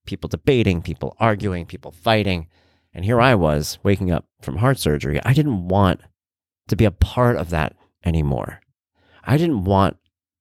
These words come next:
that nonsense because in that moment, I knew how precious and precarious life was for me and for all of us. And it felt like a waste of time to worry, to stress, to get like that. And I didn't do it overnight.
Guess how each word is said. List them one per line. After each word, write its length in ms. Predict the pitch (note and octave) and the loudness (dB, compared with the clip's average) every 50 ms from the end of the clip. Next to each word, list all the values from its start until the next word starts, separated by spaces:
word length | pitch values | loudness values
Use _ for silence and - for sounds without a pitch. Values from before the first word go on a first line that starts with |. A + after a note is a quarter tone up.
| _ - | _ -2
that 180 | - F2+ - | -2 -2 0
nonsense 640 | - G2+ A#2 B2+ C#3 C#3 - - F2+ D2 C#2+ - - | 0 0 2 2 2 0 0 0 -2 -2 -2 -4 -6
because 440 | - F#2 - - F#2+ F2+ E2+ - - _ _ | -8 -8 -4 0 0 0 0 -2 -8 _ _
in 140 | - A#2+ B2 | 0 0 2
that 180 | B2 A2 F#2+ - | 2 2 2 0
moment, 420 | F2 A2 C3 C3 A#2 G2+ F2+ - - | 0 2 2 2 4 2 0 0 0
I 140 | F2 F#2+ | -2 0
knew 440 | F#2 F#2+ G2+ G#2 G#2 G#2 G#2 E2 - - - _ _ _ _ - | 0 2 2 4 4 4 2 0 -4 -8 -16 _ _ _ _ -8
how 480 | - F#2+ F#2+ F2 E2+ F2 E2+ E2 E2 - _ _ _ | -2 0 2 4 4 4 4 2 0 -2 _ _ _
precious 680 | - E2 D#2+ D#2 - E2+ D#2 D#2 - - - - - _ - | -2 0 0 0 0 -2 -4 -4 -4 -8 -10 -12 -14 _ -6
and 120 | - E2+ | -4 -4
precarious 720 | - E2 - - - - G3 G3 F3 G#2+ E2 C#2+ C#2+ - - | -4 -6 -8 -8 -6 -2 0 0 2 2 0 0 -2 -4 -4
life 320 | - E2 F#2+ G2+ - - | -2 -2 0 -2 -2 -4
was 540 | - G3+ A3+ G#2+ D2+ E2+ - - - - - _ _ _ _ _ _ _ _ _ _ _ _ | -2 0 2 2 2 0 -4 -8 -12 -16 -16 _ _ _ _ _ _ _ _ _ _ _ _
for 140 | - - A#2+ | -6 -2 2
me 220 | C3 D3+ D3+ C3+ | 2 4 4 4
and 100 | A#2 G#2 | 2 2
for 120 | - A2+ B2+ | 2 2 4
all 180 | D3+ D3 G#2+ | 4 4 2
of 100 | D#2+ - | 0 -2
us. 280 | - - - - - - _ _ _ _ _ _ _ _ _ _ _ _ _ _ _ - | -8 -16 -20 -20 -20 -20 _ _ _ _ _ _ _ _ _ _ _ _ _ _ _ -2
And 80 | B2 A#2+ | 0 0
it 60 | A2 | 2
felt 200 | - C#3 C3 F#2+ | 2 2 2 2
like 100 | A#2 G2+ | 0 -2
a 60 | G#2+ | -2
waste 200 | G2+ G2 F2 - | -2 -4 -4 -6
of 60 | C#2 | -6
time 340 | - - D#2+ - F2 F2 - _ _ _ _ _ _ _ _ _ _ _ _ _ _ _ _ _ _ - | -6 -4 -4 -4 -6 -10 -18 _ _ _ _ _ _ _ _ _ _ _ _ _ _ _ _ _ _ -2
to 100 | - A2 | -2 2
worry, 380 | G#2 C3 D3 A#2 F2+ D2+ D2 C2+ | 2 4 4 2 2 -2 -4 -8
to 80 | D2 | -10
stress, 460 | - - - A#2 G2 D2+ - - - - | -10 -4 -2 -2 -2 -2 -4 -8 -14 -16
to 120 | - D#2 | -10 -8
get 140 | D#2 G#2 D2+ | -6 -6 -6
like 180 | A#1+ B1+ - - | -6 -10 -12 -12
that. 180 | - G1+ - - _ _ _ _ _ _ _ - - - - | -14 -16 -16 -20 _ _ _ _ _ _ _ -20 -20 -14 -6
And 120 | A2 A2+ | -2 2
I 40 | B2+ | 4
didn't 200 | C#3 F#3+ G3+ E3 | 4 4 4 4
do 120 | E3+ F3 | 4 4
it 60 | D#3+ D3 | 4 4
overnight. 480 | C#3+ B2 B2+ B2 C3 B2 E2 D2 - | 4 4 2 2 2 2 0 -2 -6